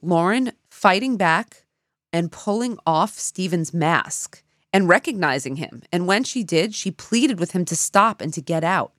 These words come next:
But according to Stephen, he strangled Lauren to death on the floor of her bedroom, her legs getting trapped underneath the bed, making it hard for her to move and fight back because she was fighting, but she was pinned.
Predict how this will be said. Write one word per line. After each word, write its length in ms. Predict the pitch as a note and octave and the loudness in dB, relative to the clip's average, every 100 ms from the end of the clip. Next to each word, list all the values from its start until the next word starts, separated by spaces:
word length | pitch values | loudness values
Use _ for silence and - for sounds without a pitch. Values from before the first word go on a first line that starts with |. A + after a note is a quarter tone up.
| _ | _
But 120 | G3 | 0
according 380 | G3 - G#3+ A#3+ | 0 0 -2 -2
to 100 | A#3 | -6
Stephen, 460 | - - F#3 G3+ A3 | -10 -4 -4 -2 -6
he 200 | - F#3+ | -6 -8
strangled 760 | - - - F3 G#3 A3+ G3 | -8 -8 -2 0 0 -2 -2
Lauren 340 | E3+ E3 E3 E3+ | 0 2 2 0
to 100 | D#3+ | -4
death 380 | C#3+ D3+ F3+ - | 0 0 0 -6
on 120 | E3 | -4
the 80 | D#3+ | -4
floor 380 | D#3+ - D#3 E3 | -4 -2 0 0
of 100 | E3 | -2
her 140 | - | -6
bedroom, 580 | D#3+ E3 D#3+ B2 A2 D3+ _ | -4 -2 -2 -4 -8 -12 _
her 100 | G3 | -2
legs 400 | F3+ F3 G#3 G#3+ | 2 2 0 -2
getting 320 | - F#3+ E3+ D#3+ | 0 0 0 -2
trapped 560 | - - D#3+ G#3+ - - | -8 0 2 2 -4 -4
underneath 440 | E3+ E3 E3 E3+ | -2 -2 -4 -4
the 60 | - | -6
bed, 460 | C#3 C3+ C#3+ F3+ - _ _ _ | -2 2 2 -2 -10 _ _ _
making 380 | F3 F3+ G3 F#3 | 4 4 4 0
it 100 | - | 0
hard 320 | - F3+ E3+ | 2 2 2
for 100 | F3 | -4
her 140 | D#3 | -6
to 100 | E3 | -4
move 440 | D#3 D#3 F3+ E3+ D#3+ | -2 0 2 2 0
and 120 | C#3+ | -6
fight 320 | - D#3+ - | 0 0 0
back 340 | E3 D3+ - _ - | 0 0 0 _ -12
because 200 | F3 A3 | -8 -4
she 120 | A3 | 0
was 280 | G#3+ A3+ - | 2 2 0
fighting, 440 | E3 C3 A2+ C3 _ _ _ - | -2 -2 -4 -12 _ _ _ -8
but 120 | E3 | -4
she 120 | A3 | -2
was 140 | F#3 | -2
pinned. 600 | - - F3 C3+ - - | -4 -4 -2 -2 -4 -16